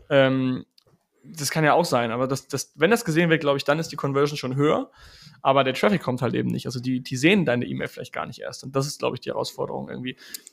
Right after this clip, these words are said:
Aber kann man auch, Immo Scout Plus kann man sich machen, hab ich auch gemacht, dann landest du quasi im Postfach immer ganz oben und so. Also wie die gesponserten Anzeigen bei Amazon.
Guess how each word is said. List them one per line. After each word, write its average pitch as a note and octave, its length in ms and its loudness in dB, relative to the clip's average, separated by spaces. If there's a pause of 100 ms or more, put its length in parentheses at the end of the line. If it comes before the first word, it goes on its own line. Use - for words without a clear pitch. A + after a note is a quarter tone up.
(200)
Aber B2+ 160 0
kann C#3 100 2
man C3+ 140 4
auch, C3 100 -2
Immo C#3+ 240 0
Scout C3 200 0
Plus D3+ 360 0
kann C#3 140 -2
man C#3 80 0
sich C3+ 100 -10
machen, C3+ 220 2
hab B2+ 100 0
ich C3 100 -6
auch C3+ 120 0
gemacht, C3 300 -4
dann B2 220 -6
landest C3+ 300 0
du - 60 -16
quasi C3 240 -2
im B2+ 40 -4
Postfach C3+ 360 -6
immer C3+ 160 0
ganz B2 180 -10
oben C3 240 -4
und B2 100 -8
so. B2 220 -12
Also B2 240 -10
wie B2+ 80 0
die B2 140 -2
gesponserten C3 500 0
Anzeigen B2 340 0
bei B2 80 0
Amazon. B2 400 -2